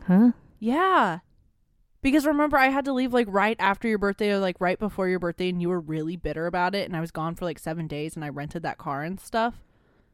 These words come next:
Speaker 2: It was really hot.
Speaker 1: I don't remember.
Speaker 2: Yeah.
Speaker 1: Riddle me this. Riddle me this. Midnights came out two years ago.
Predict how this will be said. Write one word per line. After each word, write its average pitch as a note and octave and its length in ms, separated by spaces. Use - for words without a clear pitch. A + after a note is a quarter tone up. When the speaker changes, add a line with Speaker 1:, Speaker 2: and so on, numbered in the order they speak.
Speaker 2:
It F#3 80
was F3 200
really G#3 440
hot. E3 420
Speaker 1:
I F3+ 60
don't D#3 200
remember. D#3+ 360
Speaker 2:
Yeah. F#3+ 380
Speaker 1:
Riddle C#4 180
me C4 80
this. - 300
Riddle G3+ 200
me F#3+ 120
this. - 320
Midnights B3+ 560
came G#3 200
out G#3 140
two F#3+ 120
years E3+ 220
ago. D3+ 220